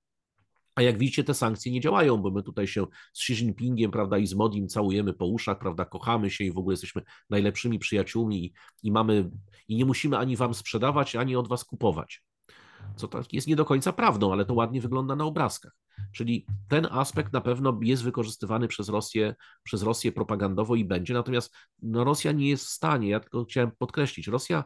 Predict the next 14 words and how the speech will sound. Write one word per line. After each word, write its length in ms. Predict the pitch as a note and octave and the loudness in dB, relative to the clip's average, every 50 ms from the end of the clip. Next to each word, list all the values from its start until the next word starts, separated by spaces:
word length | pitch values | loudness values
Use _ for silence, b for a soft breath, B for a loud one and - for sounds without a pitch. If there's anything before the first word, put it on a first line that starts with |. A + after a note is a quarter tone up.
| B B B B B B _ | B B B B B B _
ma 160 | - G#2+ C3 C3 | 0 0 0 2
przecież 260 | - E3 D3+ - - | 2 0 0 2 2
jednego 380 | B2 A2 G2+ A#2+ C#3+ D3+ D#3+ | 0 0 2 0 0 0 0
partnera, 640 | D3+ - - B2 - - C3 A2+ G2 F2 F2 - - - B B B B | 0 0 -2 -2 -2 0 0 2 2 2 0 -2 -4 -6 B B B B
z 160 | B - - - | B -12 -12 -4
którym 320 | - B2 C#3 E3 D#3+ C3 | -2 2 2 4 4 6
łączy 360 | A2+ B2 C#3+ E3+ E3+ - F#3 | 6 6 4 4 2 0 -2
go 120 | D#3 D#3 D#3 | -2 0 -2
naprawdę 420 | C#3+ C3 - C3 C#3 C3+ C#3+ C#3 | -2 0 0 -2 -2 0 0 0
bardzo 280 | A#2+ B2+ B2+ B2 C#3 B2+ | 0 0 -2 -2 -2 -2
dużo, 240 | A#2+ A#2 F#2 F2 | -2 -2 -2 -2
czyli 160 | D#2+ - D3+ E3 | -4 -4 -6 -4
same 260 | - - G#3 G3+ G3+ | -4 -2 -2 -2 -2
Chiny. 320 | - - B2 G2+ D#2 - | -2 -2 -4 -4 -4 -6